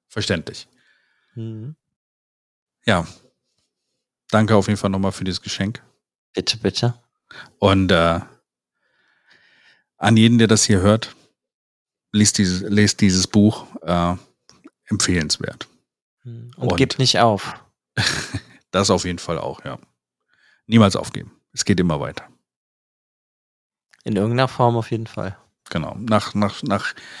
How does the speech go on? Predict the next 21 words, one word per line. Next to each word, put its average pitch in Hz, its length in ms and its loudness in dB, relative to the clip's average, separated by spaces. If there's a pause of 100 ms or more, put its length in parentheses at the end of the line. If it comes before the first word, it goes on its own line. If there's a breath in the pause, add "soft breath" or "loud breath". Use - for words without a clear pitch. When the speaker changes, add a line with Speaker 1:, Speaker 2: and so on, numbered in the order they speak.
(140 loud breath)
Speaker 1:
jedem 107 280 2
Schlechten 101 600 0
kommt 92 280 -2
auch 85 140 -2
was - 120 -2
Gutes. - 400 -16 (3250 loud breath)
Speaker 2:
Ja, 349 200 4 (480 loud breath)
gut, - 380 -2
dann 104 160 0
würde 123 140 0
ich 117 100 -8
sagen, 131 460 -2
hören 117 160 -4
wir 113 100 -2
uns 107 260 -8
in 107 300 -8
zwei 104 580 -6 (220)
Wochen 113 420 0
wieder. 120 640 2 (380)
Speaker 1:
Spätestens, - 720 0
genau. 80 320 0